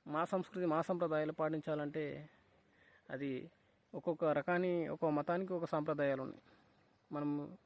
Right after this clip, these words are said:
దీన్ని వ్యతిరేకించరాదు. ఒక మతాన్ని మనం గౌరవించాలి కానీ వ్యతిరేకించరాదు. ఇంతతో ఈ చిన్న వీడియోను, ఆ, ఎండ్ చేస్తున్నాను. అంటే నా వీడియో ఉద్దేశం ఏంటంటే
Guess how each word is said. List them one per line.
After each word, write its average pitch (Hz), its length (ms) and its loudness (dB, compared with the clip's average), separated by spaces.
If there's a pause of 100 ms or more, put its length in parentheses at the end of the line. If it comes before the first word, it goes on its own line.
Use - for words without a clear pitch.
(200)
దీన్ని 175 260 2
వ్యతిరేకించరాదు. 156 680 0
ఒక - 360 -16
మతాన్ని 165 380 2
మనం 170 240 2
గౌరవించాలి 160 460 2
కానీ 160 260 0 (440)
వ్యతిరేకించరాదు. 135 600 -2 (1600)
ఇంతతో 185 440 0
ఈ 165 60 2
చిన్న 165 260 0
వీడియోను, 156 560 0 (720)
ఆ, 139 480 -2
ఎండ్ 151 200 2
చేస్తున్నాను. 170 400 0
అంటే 190 200 0
నా 175 180 2
వీడియో 170 300 2
ఉద్దేశం 196 340 0
ఏంటంటే 190 500 -2